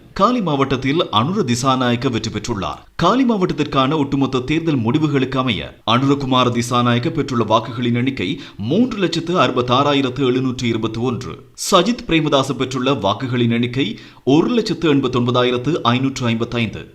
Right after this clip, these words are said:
ரணில் விக்ரமசிங்க பெற்றுள்ள வாக்குகளின் எண்ணிக்கை ஒரு லட்சத்து ஏழாயிரத்து முன்னூற்று முப்பத்தாறு. காலி மாவட்டத்தில் அனுரகுமார திசாநாயக்க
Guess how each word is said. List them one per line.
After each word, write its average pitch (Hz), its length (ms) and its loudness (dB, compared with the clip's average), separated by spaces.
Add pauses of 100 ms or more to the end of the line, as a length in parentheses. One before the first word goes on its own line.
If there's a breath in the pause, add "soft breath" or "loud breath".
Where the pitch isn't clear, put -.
(140)
ரணில் 120 340 4
விக்ரமசிங்க 120 560 0
பெற்றுள்ள 123 440 -2
வாக்குகளின் 117 580 0
எண்ணிக்கை 123 500 -4 (260 loud breath)
ஒரு 196 260 4
லட்சத்து 226 640 -2
ஏழாயிரத்து 170 760 2
முன்னூற்று 170 400 0
முப்பத்தாறு. 143 640 -4 (120)
காலி 117 280 4
மாவட்டத்தில் 120 580 2
அனுரகுமார 120 720 0
திசாநாயக்க 110 560 -2